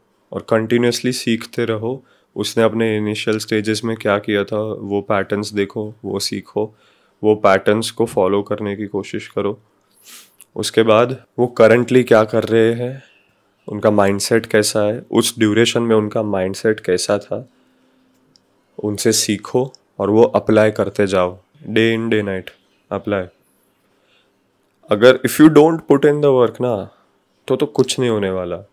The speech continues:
ये आप सुन के चले गए, मैं बोल के भी चला गया, कुछ नहीं होगा। You have to put in the work, तो ही होगा।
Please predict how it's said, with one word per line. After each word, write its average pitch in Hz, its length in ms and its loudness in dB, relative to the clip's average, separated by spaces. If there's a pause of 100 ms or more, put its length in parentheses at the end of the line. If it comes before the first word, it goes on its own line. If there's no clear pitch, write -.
(140)
ये 110 120 0
आप 113 100 6
सुन 113 280 -4
के 117 100 -2
चले 113 320 0
गए, 135 160 -2
मैं 120 320 -6
बोल 101 200 0
के 104 120 -4
भी 104 80 -4
चला 87 240 -4
गया, 87 240 -10 (1000)
कुछ - 220 -6
नहीं 117 100 -6
होगा। 90 280 -10 (100)
You 107 260 -8
have 110 240 -2
to 131 180 -2
put 110 140 -4
in 110 140 -6
the 107 140 -6
work, 101 260 -10 (180)
तो 107 180 -6
ही 117 140 -4
होगा। 98 420 -8